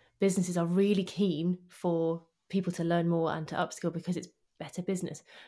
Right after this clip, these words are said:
but they also don't want the delivery to stop. And there's a real two-faced approach that, that you feel as, as someone who works in an organization or is trying to help this happen.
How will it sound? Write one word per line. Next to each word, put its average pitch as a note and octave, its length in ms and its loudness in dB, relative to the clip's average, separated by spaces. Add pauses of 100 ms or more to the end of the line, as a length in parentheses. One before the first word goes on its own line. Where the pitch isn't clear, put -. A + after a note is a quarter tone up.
(120)
but - 120 -8
they E3+ 80 2
also F#3+ 180 2
don't F#3 160 2
want F3 100 0
the E3+ 60 -2
delivery F3 360 0
to D#3+ 100 -8
stop. - 300 -8 (1120)
And F3+ 160 4
there's F3 160 4
a F3 100 6
real F3+ 520 4 (1000)
two-faced F3+ 520 0
approach F3+ 360 2
that, - 240 0
that - 300 0 (400)
you F3 120 -2
feel F#3+ 400 6
as, E3 140 0
as F3+ 160 -4
someone E3+ 200 0
who F3 60 2
works A#3+ 240 8
in F3+ 60 2
an E3 80 2
organization E3 560 -4
or - 40 -4
is F3 100 -4
trying F3 160 -4
to D#3 60 -8
help F3+ 280 -2 (420)
this D3+ 140 -10
happen. - 460 -6